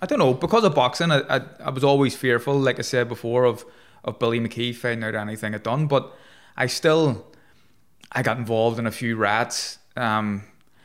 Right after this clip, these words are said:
not because I was a bad person, just because it was exciting and it was happening at the bottom of my street.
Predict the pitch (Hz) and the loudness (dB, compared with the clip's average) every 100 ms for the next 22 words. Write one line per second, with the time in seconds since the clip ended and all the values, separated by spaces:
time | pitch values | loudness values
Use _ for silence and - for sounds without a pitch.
0 | - - 147 147 131 120 107 95 85 104 | -14 -4 -2 0 0 -2 -2 -4 -4 -4
1 | 101 98 104 107 165 156 143 151 - 123 | -4 -4 -4 -4 -2 -4 -4 -6 -6 -6
2 | 110 104 101 - 107 104 104 - 110 110 | -4 -4 -4 -10 -10 -10 -10 -2 -2 -2
3 | 151 139 - 104 107 107 - 107 107 98 | -4 -6 -6 -4 -4 -4 -6 -8 -8 -8
4 | 98 - 104 104 98 104 101 98 - 120 | -6 -6 -6 -4 -6 -6 -6 -8 -6 -6